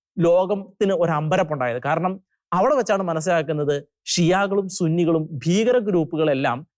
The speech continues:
ഈ വ്യത്യാസമില്ലാതെ പരസ്പരം സഹായിക്കുന്നു എന്നുള്ളത്. ഒരു കോമൺ കോസിന് വേണ്ടിയിട്ട്. അതിനെ അനലൈസ് ചെയ്യുമ്പോഴാണ് മനസ്സിലാക്കുന്നത് ഇവരുടെ എല്ലാം ചരിത്രപരമായി ഇവരുടെ എല്ലാം ഉള്ളിൽ കിടക്കുന്ന ഈ ക്രിസ്ത്യൻസിനോടുള്ള, ജ്യൂസിനോടുള്ള ആ വിരോധം,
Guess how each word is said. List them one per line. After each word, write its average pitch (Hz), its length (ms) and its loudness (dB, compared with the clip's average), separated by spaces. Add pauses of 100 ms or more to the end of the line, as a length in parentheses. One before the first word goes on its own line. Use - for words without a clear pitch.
ഈ 190 120 2
വ്യത്യാസമില്ലാതെ 170 800 -2
പരസ്പരം 147 460 -4
സഹായിക്കുന്നു 147 580 -2
എന്നുള്ളത്. 110 340 -4 (1080)
ഒരു 294 80 4
കോമൺ 233 440 0
കോസിന് 175 360 0
വേണ്ടിയിട്ട്. 123 320 -6 (300)
അതിനെ 226 280 2
അനലൈസ് 254 400 2
ചെയ്യുമ്പോഴാണ് 226 380 0
മനസ്സിലാക്കുന്നത് 190 720 0 (680)
ഇവരുടെ 294 340 4
എല്ലാം 233 420 0
ചരിത്രപരമായി 233 720 2
ഇവരുടെ 208 400 2
എല്ലാം 190 260 0
ഉള്ളിൽ 196 380 2
കിടക്കുന്ന 165 540 0 (220)
ഈ 175 80 4
ക്രിസ്ത്യൻസിനോടുള്ള, 165 960 0 (240)
ജ്യൂസിനോടുള്ള 180 680 2 (260)
ആ 190 160 0
വിരോധം, 190 440 2